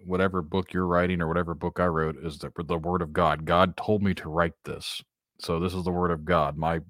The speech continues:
book about Dog Man is literally the word of God. He wanted me to talk about it. And who's to deny me? Because it's the same thing as people said, "This is what God told them, so they wrote the Bible." Like,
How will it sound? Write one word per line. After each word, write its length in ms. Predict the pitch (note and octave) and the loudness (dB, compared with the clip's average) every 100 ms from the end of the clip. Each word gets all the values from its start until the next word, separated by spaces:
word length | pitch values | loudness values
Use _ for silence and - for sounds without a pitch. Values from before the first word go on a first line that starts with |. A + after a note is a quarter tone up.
| _ _ _ _ | _ _ _ _
book 200 | - F#2 | 0 0
about 380 | F2+ E2 F2+ D#2 | 2 4 4 4
Dog 260 | D#2+ F2 E2 | 6 6 4
Man 260 | D#2+ C#2+ | -2 -4
is 160 | D2 D2+ | -8 -6
literally 300 | E2+ E2+ E2 | -4 -2 -2
the 80 | D#2 | -2
word 180 | E2 E2+ | 0 -2
of 120 | D2+ | 0
God. 320 | E2 D2+ C#2+ | 0 2 0
He 80 | D#2 | -2
wanted 200 | D#2+ E2+ | -2 -2
me 100 | E2 | -4
to 40 | |
talk 280 | D#2 E2 D#2 | -2 -2 -2
about 240 | - - - | -2 -6 -8
it. 100 | - _ _ _ _ _ _ _ _ _ _ _ - | -12 _ _ _ _ _ _ _ _ _ _ _ 0
And 140 | G2+ | 6
who's 180 | A#2 G#2 | 6 6
to 80 | G2+ | 4
deny 340 | F#2+ F#2+ F#2+ | 6 8 8
me? 140 | E2 | 4
Because 580 | D#2 D#2+ - E2 D#2 - - | 0 -4 0 0 0 -4 -10
it's 120 | - - | -8 -6
the 60 | |
same 260 | - F#2+ E2+ | 0 0 2
thing 180 | F2 E2 | 0 -2
as 80 | D2+ | -6
people 240 | F2 D#2+ | -8 -8
said, 180 | - E2 | -6 -4
"This 140 | D#2+ | -6
is 80 | - | -6
what 160 | D#2+ D2+ | -8 2
God 260 | E2+ E2 | 4 4
told 200 | - E2+ | 2 -4
them, 40 | D2+ | -4
so 140 | E2 | -4
they 60 | D#2 | -2
wrote 200 | D#2 - | -2 -4
the 60 | |
Bible." 400 | C#2 C#2+ C#2 - _ _ _ _ _ _ _ _ - | -4 -4 -6 -14 _ _ _ _ _ _ _ _ -6
Like, 220 | D#2+ | -4